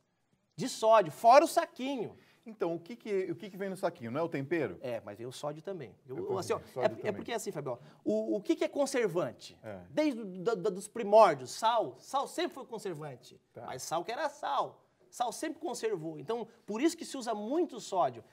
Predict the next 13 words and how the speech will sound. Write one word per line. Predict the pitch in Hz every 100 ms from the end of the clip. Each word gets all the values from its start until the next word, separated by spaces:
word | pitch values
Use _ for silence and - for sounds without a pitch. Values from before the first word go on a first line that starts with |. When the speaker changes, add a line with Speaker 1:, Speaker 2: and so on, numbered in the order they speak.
| _
Speaker 1:
que | 143
é |
a | 139
parte | 143 143 156
que | -
salga | - 185 190 226
mais. | 220 220 151 - _ - - -
A | 196
engenharia | 214 247 220 196 294
de | 320
alimentos | 262 208 214 240
faz | - 302 240
isso. | 277 269 -